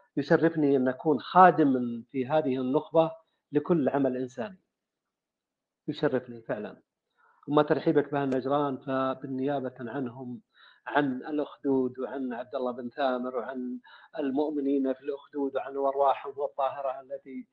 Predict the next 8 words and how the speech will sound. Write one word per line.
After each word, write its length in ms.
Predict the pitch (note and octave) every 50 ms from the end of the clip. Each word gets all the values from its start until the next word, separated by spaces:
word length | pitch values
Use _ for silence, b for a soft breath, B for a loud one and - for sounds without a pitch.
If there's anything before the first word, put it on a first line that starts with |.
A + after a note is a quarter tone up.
| _ _ _ _ _ _
في 80 | -
السماء 560 | D3 D3+ - - C#3+ C#3 C#3 D3 C#3+ B2 C#3 D3 -
تجول 440 | - C#3 B2 A#2+ D3 D3 D3 C#3 C3
وعن 280 | C3+ C3+ - D3 C#3 C#3
الجبال 580 | C3+ B2+ A#2+ C3+ C#3 B2 D3+ D3+ D3 C#3+ C#3
والرمال 600 | C#3+ C#3 C#3+ C#3+ C3+ C3+ C3 C3+ D3+ D3+ D3+ D3 C#3+
والمكان 640 | C#3 C#3+ C#3 C3+ B2 C3+ C3+ - D#3+ D#3 D3+ D3+ C#3+
والإنسان، 720 | C3+ C#3 C#3 C#3 D3 C#3+ C#3+ - E3+ D#3+ E3 F3+ F#3 F3